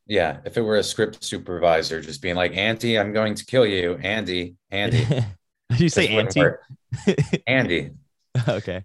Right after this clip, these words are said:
Speaker 2: It just wouldn't work. Like, you know, having, having his voice there, um, was instrumental in, in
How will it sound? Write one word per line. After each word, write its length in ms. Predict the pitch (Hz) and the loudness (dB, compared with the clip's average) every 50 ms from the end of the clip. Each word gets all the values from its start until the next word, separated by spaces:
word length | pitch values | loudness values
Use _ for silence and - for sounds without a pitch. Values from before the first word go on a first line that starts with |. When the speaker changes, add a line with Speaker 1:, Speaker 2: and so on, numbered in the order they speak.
| - - | -10 -10
Speaker 2:
It 80 | 101 - | -4 -2
just 160 | 123 113 135 | -2 2 4
wouldn't 240 | 139 156 135 135 131 | 4 6 6 6 6
work. 300 | 131 110 92 - - 90 | 8 6 6 4 2 2
Like, 320 | 95 98 95 90 - - | 2 2 2 0 -2 -4
you 100 | 113 107 | -2 0
know, 300 | 90 82 80 82 - - _ _ - | 0 0 0 -2 -6 -12 _ _ -6
having, 420 | 85 95 113 110 117 110 107 107 - | -2 0 0 0 0 -2 -4 -6 -4
having 280 | 101 110 107 110 90 | -4 -2 -2 -2 -4
his 240 | 90 104 101 87 80 | -4 -4 -4 -6 -6
voice 360 | - 104 98 92 95 90 - | -4 -2 -2 -2 -2 -4 -6
there, 440 | - 85 80 73 73 73 71 71 - _ - | -6 -4 -4 -2 -4 -4 -8 -10 -16 _ -10
um, 500 | 85 82 80 80 78 76 76 78 67 - - _ _ _ _ _ _ | -6 -6 -4 -4 -4 -6 -6 -10 -12 -14 -16 _ _ _ _ _ _
was 600 | - 87 85 82 80 - 117 - - - - - - _ _ - - - - _ _ _ _ _ _ _ _ _ _ _ _ _ _ - - - - - - _ _ _ _ _ - - - - | -10 -4 -2 0 0 0 -2 -2 -4 -6 -6 -8 -12 _ _ -20 -20 -20 -20 _ _ _ _ _ _ _ _ _ _ _ _ _ _ -20 -20 -20 -20 -20 -20 _ _ _ _ _ -20 -20 -8 -4
instrumental 760 | 123 113 107 - - 117 95 92 87 82 - 85 82 80 76 | -2 -2 -2 -2 -2 0 0 0 0 0 0 0 0 0 0
in, 480 | - 85 85 85 80 80 82 82 - - | -2 -2 -2 -2 -4 -6 -8 -10 -10 -10
in 500 | 85 80 80 78 78 76 73 73 69 - | -10 -8 -8 -8 -8 -10 -10 -12 -14 -18